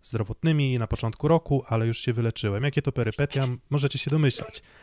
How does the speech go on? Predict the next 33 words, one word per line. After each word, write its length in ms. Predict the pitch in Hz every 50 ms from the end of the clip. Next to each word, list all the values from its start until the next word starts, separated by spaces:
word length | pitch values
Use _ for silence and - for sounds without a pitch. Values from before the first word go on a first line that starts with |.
| - - - -
Am, 720 | - 127 110 104 104 107 107 110 107 107 107 110 110 117
no 100 | 135 170
ale 180 | 165 180 165 156
tak, 200 | - 113 - -
jesteśmy, 520 | 147 131 - 185 175 - - 170 165 165
jesteśmy 380 | 151 143 - - 147 - - 139
w 60 | -
pełni 420 | - 156 147 139 139 131 123 120 113
zdrowia, 540 | 110 110 107 123 135 151 156 202 214 208 170
albo 240 | 147 135 127 123 120
przynajmniej 680 | - - - 131 127 127 127 123 123 123 117 113 110
w 100 | 107 110
zdrowiu, 380 | 110 110 120 123 123 117 123 113
które 240 | - - 113 110 -
pozwala 340 | 123 110 107 113 113 110
nam 140 | 110 107 107
na 120 | 107 120 120
to, 100 | - 110
żeby 220 | 107 113 104 113
nagrać 480 | 110 113 107 110 107 107 - - - -
z 300 | 117 113 110 104 101 - - - - - - -
pełnym 280 | - 123 120 120 117
przekonaniem 540 | - - 127 - 117 113 117 113 113 113 110
odcinek, 560 | 110 - - - 123 110 107 104 - - - -
e, 200 | 107 101 101 -
o 120 | - 117
tym, 160 | - - 107 104
co 120 | - 127
wydarzyło 380 | 120 117 113 113 107 110 107 104
się 160 | - - 107
w 60 | -
Plus 220 | - 123 - -
Lidze, 300 | - 110 107 123 143 151